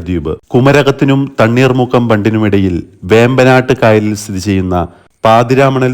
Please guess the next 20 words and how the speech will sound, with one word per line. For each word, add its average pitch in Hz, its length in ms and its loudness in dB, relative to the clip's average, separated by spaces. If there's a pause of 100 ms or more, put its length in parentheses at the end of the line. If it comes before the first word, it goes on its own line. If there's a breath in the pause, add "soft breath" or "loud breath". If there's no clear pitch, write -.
ദ്വീപിലേക്ക് 101 560 0 (320)
കുമരകത്ത് 117 580 0
നിന്നും 104 240 -2 (180)
ബോട്ട് 95 280 -4
ലഭിക്കും. 82 340 -6 (260)
മോട്ടോർ 147 440 4
ബോട്ടിൽ 135 280 0 (160)
ഒന്നര 117 320 0
മണിക്കൂറും 101 460 -2 (260)
സ്പീഡ് 127 380 0
ബോട്ടിൽ 120 300 2 (160)
അരമണിക്കൂറും 117 680 0 (100)
യാത്ര 98 320 0
ചെയ്താൽ 90 320 -4 (180)
ഇവിടെ 92 300 -2
എത്താം. 80 240 -6 (200)
ഞങ്ങൾ 135 220 2 (180)
ഇവിടെ 127 240 2
എത്തുമ്പോൾ 113 380 0 (300)
എൻ്റെ 120 180 0